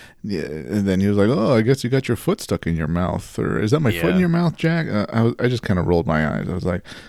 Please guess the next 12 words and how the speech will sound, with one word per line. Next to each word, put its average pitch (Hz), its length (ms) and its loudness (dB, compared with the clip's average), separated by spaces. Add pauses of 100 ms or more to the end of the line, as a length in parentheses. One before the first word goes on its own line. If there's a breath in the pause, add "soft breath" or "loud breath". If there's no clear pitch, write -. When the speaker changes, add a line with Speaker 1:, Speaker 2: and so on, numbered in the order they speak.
(120)
Speaker 1:
"Ooh, 101 160 0
if 90 80 -6
they 110 140 2
really 110 200 6
wanted 101 300 2
him 98 100 4
to 92 80 2
be 95 220 0
the, 85 480 0 (100)
the 92 100 -4
sassy 104 460 0
McHero," 90 720 2